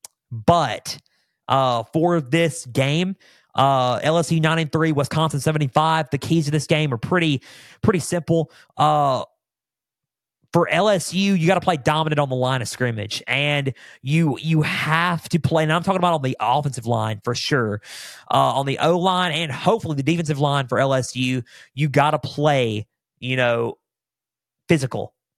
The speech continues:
Out physical Wisconsin. If you can out physical them, uh, the offense will speak for itself because it is the number one offense in college football, obviously. So, uh, and you, you just gotta let Garrett Nussmeier cook. Jaden Daniels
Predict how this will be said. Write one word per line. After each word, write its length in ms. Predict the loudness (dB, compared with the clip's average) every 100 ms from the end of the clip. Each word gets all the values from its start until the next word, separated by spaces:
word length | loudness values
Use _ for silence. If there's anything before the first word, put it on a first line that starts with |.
| -2
Out 220 | -2 -2 -4
physical 300 | -4 0 0
Wisconsin. 720 | 0 0 -2 -2 -4 -8 -10 -18 -16 -8
If 100 | -2
you 80 | -2
can 100 | 0
out 220 | 0 0
physical 300 | -2 -2 -2
them, 380 | 0 0 0 -2 -6 -14 -2
uh, 420 | 2 2 2 0 -2
the 160 | -4 0
offense 400 | 0 0 -2 -2
will 80 |
speak 260 | -2 -4 0
for 140 | 0
itself 440 | 0 -4 -4 -4 -2
because 200 | -4 -2
it 80 | -2
is 120 | -2
the 100 | -2
number 280 | 0 0 2
one 180 | 2 0
offense 300 | 0 -2 -4
in 60 |
college 240 | -2 -2 0
football, 460 | -2 -2 -4 -8 _ -2
obviously. 640 | 0 0 -2 -8 -12 -12 -16 -12
So, 360 | -2 0 0 -4 -16 -12 -2
uh, 160 | 0 0
and 120 | -2
you, 200 | -4 -4
you 240 | -2 -2
just 100 | 0
gotta 140 | 0 2
let 180 | 0
Garrett 240 | 0 0 0
Nussmeier 460 | -2 0 0 -2
cook. 400 | -2 0 0 -2
Jaden 440 | -10 -2 -2 -2 -2
Daniels 540 | 0 0 0 -2 -4